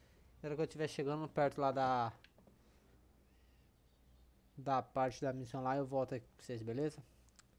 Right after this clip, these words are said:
Rapidão. Fala, galera, voltamos aqui, tamo chegando aqui próximo da missão. Ali, ó. Tá bem ali o cara.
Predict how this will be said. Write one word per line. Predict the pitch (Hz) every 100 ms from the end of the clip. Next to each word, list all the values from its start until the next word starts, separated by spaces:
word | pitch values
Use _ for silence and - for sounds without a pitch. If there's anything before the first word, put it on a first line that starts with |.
| -
Rapidão. | 123 - 139 92 - - - - - - _ - - - - _ _ _ _ _ _ _ _ _ _ _ _ - - - - - - - - - - - - - - - - - - - _ - -
Fala, | 156 180 175
galera, | 175 175 180 170 -
voltamos | 190 135 147 139 - 143 135
aqui, | 120 151
tamo | 147 139 131
chegando | - 131 135 131
aqui | 123 - 131 120 - - - - - -
próximo | 139 135 123 135
da | 127 127
missão. | 127 123 - 151 175 - -
Ali, | 131 117
ó. | - - - - - _ _ - - - - - -
Tá | 131
bem | 120 135 151
ali | 123
o | 120
cara. | - 110 117